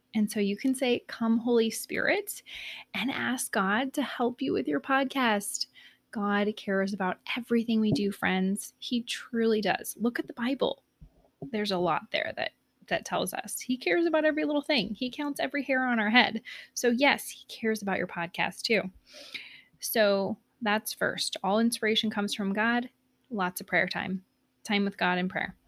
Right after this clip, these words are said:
Now, something really practical. People ask me, "What do I use for my host site? You know, do I host on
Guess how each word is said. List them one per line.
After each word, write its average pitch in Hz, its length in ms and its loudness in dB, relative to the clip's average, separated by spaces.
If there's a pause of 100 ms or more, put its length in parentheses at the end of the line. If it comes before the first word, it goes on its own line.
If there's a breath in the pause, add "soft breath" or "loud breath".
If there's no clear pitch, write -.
(920)
Now, 240 340 2 (380 loud breath)
something 233 380 2
really 202 180 2
practical. - 500 -2 (440 soft breath)
People 226 200 0
ask 196 280 -2
me, 190 300 0
"What 208 320 -4
do 277 100 2
I 277 40 2
use 240 300 2
for 175 140 -6
my - 160 -6
host 330 500 0
site? 254 400 2 (380 loud breath)
You 226 100 4
know, 196 160 2
do 190 140 -2
I 185 40 0
host 196 460 0
on 185 340 -2